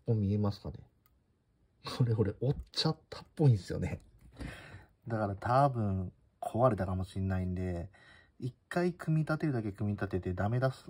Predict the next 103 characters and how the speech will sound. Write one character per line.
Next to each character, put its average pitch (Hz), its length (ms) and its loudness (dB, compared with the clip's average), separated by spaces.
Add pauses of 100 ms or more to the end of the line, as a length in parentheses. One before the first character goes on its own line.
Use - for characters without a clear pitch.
ダ 117 120 4
メ 131 80 4
そ 156 120 -2
う - 20 0
だ 135 80 0
っ - 80 -4
た - 100 -4
ら、 87 240 0 (1600)
ち - 60 -10
ょ 135 40 -6
っ - 20 -4
と - 100 -6
ど 127 100 0
っ 131 80 -8
か - 100 0
で 95 100 0
ジ 98 80 -2
ャ 123 60 4
ン 120 80 -2
ク 95 120 -4
の 85 260 -6 (160)
ピ 110 100 -6
ー 107 60 0
エ 98 40 -6
ス - 40 -12
ス 117 80 0
リ 101 60 0
ー - 20 0
の 90 100 -2
コ - 140 -4
ン 95 60 -2
ト 95 80 -4
ロ 95 100 0
ー - 20 -2
ラ 85 100 -2
ー - 40 -14
買 92 120 -6
っ - 20 -20
て 92 140 -8
き - 80 -16
て、 - 240 -6
基 - 80 -8
板 98 180 -2
だ 113 140 0
け 110 100 -4
入 107 60 0
れ 110 60 -2
替 104 180 -2
え - 40 -6
よ 127 60 0
う - 80 -2
か 98 80 -4
な 87 120 -2
と 90 80 -8
思 87 120 -4
い 85 40 -4
ま - 80 -8
す。 - 40 -8
は 117 40 -6
い、 113 60 -6
と - 120 -14
り 139 80 0
あ 147 40 2
え - 20 2
ず 101 100 -2
組 113 240 -4
み 131 60 2
立 131 160 -2
て - 100 -4
は 139 100 0
で 143 100 -4
き - 60 -10
た 104 100 -4
ん 98 60 -4
で 95 60 -6
す - 60 -10
け 98 60 -6
ど、 113 60 -2
ま 165 100 2
だ 120 80 -2
ネ 147 140 0
ジ 117 100 0
は 95 100 0
つ - 80 -16
け 107 100 -6
て - 80 -10
な 104 160 -2
い 90 60 0
状 92 140 -4
態 90 200 -4
で、 90 80 -4
ち - 80 -2
ょ - 20 -2
っ - 40 -2
と - 120 -18
動 110 140 4
作 123 120 -6
確 110 160 -4
認 87 140 -4
し - 60 -14
て - 60 -14
き 95 80 -8
ま - 280 -10